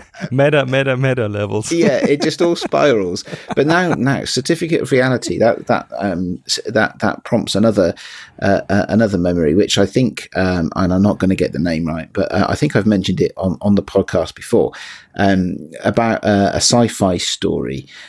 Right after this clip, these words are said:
Speaker 2: Um, and, uh, this is, you know, sort of not quite space opera stuff, but certainly it's a sci-fi story where there are alien races. And there's this one alien race that doesn't accept photography as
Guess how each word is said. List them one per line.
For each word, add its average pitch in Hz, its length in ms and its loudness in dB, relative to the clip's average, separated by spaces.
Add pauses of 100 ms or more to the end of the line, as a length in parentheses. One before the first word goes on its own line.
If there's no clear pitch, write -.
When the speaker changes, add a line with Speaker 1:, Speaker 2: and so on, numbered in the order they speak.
(180)
Speaker 2:
Um, 92 320 0
and, 90 460 2
uh, 87 240 4
this 98 240 0
is, 85 340 0
you 78 120 0
know, 71 60 0
sort - 220 -4
of 78 360 -8
not - 200 -2
quite - 220 0
space 82 320 0
opera 64 240 -4
stuff, - 340 -2
but 80 160 -2
certainly 85 400 0
it's - 140 -4
a 82 60 0
sci-fi 80 440 0
story 80 320 0
where 80 200 0
there 78 220 0
are 80 180 0
alien 80 360 0
races. 78 420 -4
And 90 120 2
there's 98 140 2
this 98 180 0
one 131 180 2
alien 82 380 0
race 85 260 -4
that - 220 -4
doesn't 120 360 0
accept - 520 -2
photography 80 720 -2
as 82 300 -4